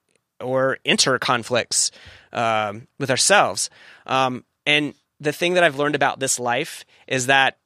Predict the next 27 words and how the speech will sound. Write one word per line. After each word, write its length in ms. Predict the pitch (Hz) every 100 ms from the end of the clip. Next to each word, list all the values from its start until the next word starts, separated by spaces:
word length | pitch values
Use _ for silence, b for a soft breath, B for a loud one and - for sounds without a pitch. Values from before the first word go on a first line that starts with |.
| -
as 180 | 135 135
I 60 |
said 260 | 131 - 170
about, 420 | 147 135 127 - 127
it's 160 | -
not 180 | 139 143
about 280 | 139 135 127
the 40 |
destination 760 | 127 131 127 123 - - 110 110
of 460 | 127 117 107 110 -
the 300 | 120 120 113
degree 580 | 110 113 113 147 120 107
of 120 | 117
the 60 | -
piece 140 | 127
of 60 | -
paper, 420 | 139 123 98 - b b b _ _ _
that 340 | 131 127 - -
literally 760 | 135 165 175 165 143 131 117 -
it's 180 | 135 -
about 320 | 131 123 -
the 80 | 113
journey. 420 | 123 117 92 - -
It's 120 | 135
about 280 | 135 139 135
going, 480 | 139 135 131 123 120 _ -
and 180 | 147 147